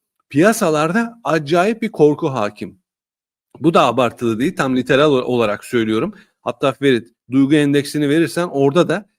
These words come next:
direkt extreme fear yani aşırı korku düzeyinde olduğunu şu anda bütün piyasalarda, dünya piyasalarında bunu C N N, e, duygu endeksinde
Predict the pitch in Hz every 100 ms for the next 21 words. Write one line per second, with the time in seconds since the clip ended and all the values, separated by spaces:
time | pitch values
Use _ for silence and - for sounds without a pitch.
0 | _ _ 131 143 180 - 139 - - 156
1 | 180 175 131 165 170 131 135 156 220 -
2 | _ _ _ _ - 151 - 180 208 -
3 | 175 170 180 131 - - 143 143 147 147
4 | 151 165 160 131 120 120 - 120 113 110
5 | 143 131 - 139 131 127 117 113 120 107
6 | 104 104 143 113 113 120 117 113 104 113
7 | 104 98 98 127 196 - _ _ _ -
8 | 139 135 160 - - 135 131 143 160 -
9 | _ _ _ - 113 117 110 110 107 120
10 | 131 143 139 123 123 - 123 127 170